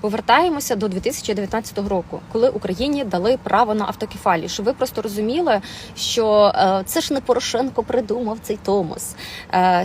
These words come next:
щоб ви розуміли, просто Україні везло з проукраїнськими президентами.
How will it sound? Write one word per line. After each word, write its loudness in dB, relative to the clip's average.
щоб -6
ви 2
розуміли, 0
просто -2
Україні 0
везло 2
з -8
проукраїнськими -2
президентами. 0